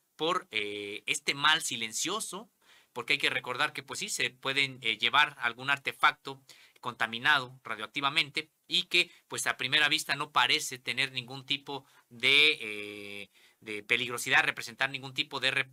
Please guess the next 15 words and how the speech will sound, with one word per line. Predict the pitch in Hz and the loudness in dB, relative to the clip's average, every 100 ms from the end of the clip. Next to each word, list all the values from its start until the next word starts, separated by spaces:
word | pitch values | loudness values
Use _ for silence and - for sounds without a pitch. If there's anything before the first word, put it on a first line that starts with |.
| - | -4
de | 131 | -2
peligrosidad | 139 127 123 123 117 127 135 - _ | -2 -4 -6 -6 0 0 0 -10 _
para | - 123 127 | 2 6 6
la | 127 127 | 4 2
población. | 123 123 120 208 175 _ _ _ _ _ _ _ _ | 2 0 2 0 -2 _ _ _ _ _ _ _ _
Qué | - | -6
bueno | 123 135 135 | -2 0 0
que | 120 | 0
han | 120 120 | 0 0
podido, | 120 123 127 | -4 -2 -4
pues, | 139 135 - _ _ | -4 -6 -6 _ _
eh, | 110 104 101 101 | -10 -8 -8 -6
recuperarse, | 104 131 135 127 131 127 - 107 | 0 0 2 4 6 6 2 -6
José | - 113 113 | -6 -12 -10
Reyes. | 113 - - | -14 -16 -20